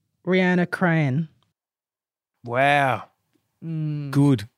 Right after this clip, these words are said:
Speaker 2: Good picks. Well, you picked three. I've gone for four here. I've,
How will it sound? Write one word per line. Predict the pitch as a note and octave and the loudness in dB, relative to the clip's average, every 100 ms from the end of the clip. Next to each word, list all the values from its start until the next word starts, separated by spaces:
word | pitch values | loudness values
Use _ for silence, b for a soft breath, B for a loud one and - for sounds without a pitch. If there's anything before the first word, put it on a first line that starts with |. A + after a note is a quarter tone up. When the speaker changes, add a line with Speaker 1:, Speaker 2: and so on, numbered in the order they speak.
| - | -2
Speaker 2:
Good | E3+ - | 0 2
picks. | - D3+ - | 0 0 2
Well, | |
you | D#3+ | 0
picked | F#3+ G#3 | 0 -4
three. | - D#3+ D3+ | 0 2 4
I've | E3 E3+ | 4 4
gone | G3+ F#3+ | 2 0
for | - | 0
four | C3 - C#3 C#3+ | -8 -4 -2 0
here. | C#3+ B2+ B2 - B B B | 0 0 -2 -6 B B B
I've, | E3+ | 4